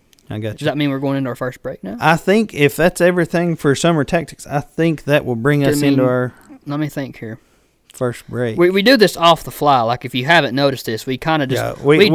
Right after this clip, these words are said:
Speaker 2: we
Speaker 1: have
Speaker 2: jot a couple notes down for kinda what we wanna talk about,
Speaker 1: Yeah, just
Speaker 2: but
Speaker 1: talking
Speaker 2: otherwise,
Speaker 1: points and
Speaker 2: we
Speaker 1: just
Speaker 2: wing
Speaker 1: fly
Speaker 2: it.
Speaker 1: with it.
Speaker 2: So, we get better results that way. We have a lot better conversations when we just wing it.
Speaker 1: Yeah.
Speaker 2: But, uh, trying to think.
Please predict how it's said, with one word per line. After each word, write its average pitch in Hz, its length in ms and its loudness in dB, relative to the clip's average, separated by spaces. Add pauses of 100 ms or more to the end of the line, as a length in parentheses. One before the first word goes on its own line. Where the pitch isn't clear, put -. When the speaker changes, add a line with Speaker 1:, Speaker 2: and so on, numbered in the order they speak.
(100)
Speaker 2:
we 180 60 8
Speaker 1:
have 220 120 8
Speaker 2:
jot 240 160 8
a 165 80 4 (260)
couple 202 280 4
notes 160 280 4
down 214 260 4
for 147 180 -8
kinda 160 300 0
what 160 140 2
we 160 80 0
wanna 175 200 0
talk 208 260 2
about, 208 200 4
Speaker 1:
Yeah, 127 120 4
just 147 180 0
Speaker 2:
but 131 60 0
Speaker 1:
talking 226 260 8
Speaker 2:
otherwise, 233 160 8 (100)
Speaker 1:
points 127 140 -6
and 131 80 0
Speaker 2:
we 170 100 6
Speaker 1:
just 151 100 4
Speaker 2:
wing 143 140 2
Speaker 1:
fly 135 120 4
Speaker 2:
it. 117 60 0
Speaker 1:
with 110 80 -4
it. 110 40 -8
Speaker 2:
So, 123 240 -2 (400)
we 143 100 -4
get 175 160 2
better 160 200 4
results 131 360 0
that 107 100 -10
way. 107 120 -8
We 113 100 -8
have 120 140 -4
a 110 80 -4
lot 127 220 -2
better 131 180 -4
conversations 117 760 -8
when 110 120 -10
we 113 80 -10
just 113 200 -12 (300)
wing 113 260 -6
it. - 160 -16
Speaker 1:
Yeah. 135 220 0 (560)
Speaker 2:
But, 127 220 2
uh, 117 240 0 (920)
trying 190 220 -6
to - 60 -16
think. 170 400 -6